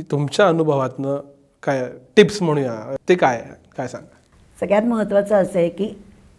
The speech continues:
Speaker 2: एकमेकाला, म्हणजे आपल्या पार्टनरला माणूस म्हणून वागवणं,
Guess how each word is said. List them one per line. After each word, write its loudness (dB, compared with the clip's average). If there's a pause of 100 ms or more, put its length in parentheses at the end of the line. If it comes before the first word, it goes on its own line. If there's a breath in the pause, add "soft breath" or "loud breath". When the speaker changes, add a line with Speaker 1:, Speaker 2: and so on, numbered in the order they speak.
(180)
Speaker 2:
एकमेकाला, 0
म्हणजे -2
आपल्या 0
पार्टनरला -2
माणूस -4
म्हणून -2
वागवणं, -8